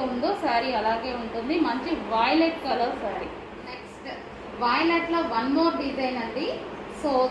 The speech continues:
చాలా బాగుంది. ఇది ఫ్యాబ్రిక్ కూడా చాలా స్మూత్ ఉంది, చాలా బాగుంది.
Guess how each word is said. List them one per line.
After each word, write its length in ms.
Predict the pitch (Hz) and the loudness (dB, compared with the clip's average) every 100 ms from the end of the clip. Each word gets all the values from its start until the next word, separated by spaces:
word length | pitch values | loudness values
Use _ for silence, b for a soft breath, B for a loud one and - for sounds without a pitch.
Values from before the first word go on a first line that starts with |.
| - - | 0 -4
చాలా 280 | 320 285 359 349 | 0 2 4 4
బాగుంది. 340 | 294 214 208 - - 247 | 2 0 -4 -8 -8 -6
ఇది 160 | 240 277 | -4 -4
ఫ్యాబ్రిక్ 460 | 277 226 226 285 - 277 | -2 -2 -2 -4 -4 0
కూడా 180 | 247 277 - - | 2 2 0 -2
చాలా 220 | 233 277 285 | 0 0 0
స్మూత్ 400 | - 262 294 330 330 | -2 0 0 0 0
ఉంది, 200 | 294 359 359 | 0 0 -2
చాలా 220 | 254 240 254 | -2 0 0
బాగుంది. 360 | 247 214 - | 0 -2 -4